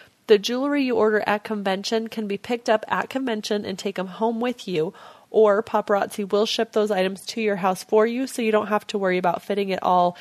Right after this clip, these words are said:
in your suitcase or taking it on the plane with you. Number two,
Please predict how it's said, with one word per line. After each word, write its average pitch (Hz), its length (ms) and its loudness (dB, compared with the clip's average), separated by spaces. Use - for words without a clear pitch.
in 214 140 -2
your 208 140 2
suitcase 185 640 -2
or 165 360 -2
taking 180 360 -6
it 170 80 -6
on 160 120 -2
the 170 80 -6
plane 160 300 -8
with 143 220 -10
you. 131 160 -6
Number 226 380 -2
two, 185 400 -4